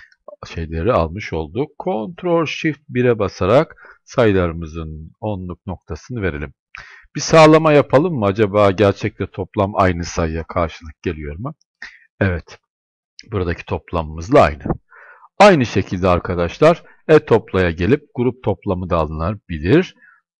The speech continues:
Onu da yapayım. Son kullanılanlardan e-toplayı buldum. Aralık neresi olacak? Bu sefer burayı yapalım. Tabii ki grubuyla ilgili ben bu sefer çalışıyorum. Kriterim oradan.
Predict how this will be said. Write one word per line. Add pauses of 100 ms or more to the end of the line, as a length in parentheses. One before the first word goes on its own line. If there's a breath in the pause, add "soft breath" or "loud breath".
Onu
da
yapayım. (1200 soft breath)
Son
kullanılanlardan
e-toplayı
buldum. (160)
Aralık
neresi
olacak?
Bu
sefer
burayı
yapalım.
Tabii
ki
grubuyla
ilgili (260)
ben
bu
sefer
çalışıyorum.
Kriterim
oradan.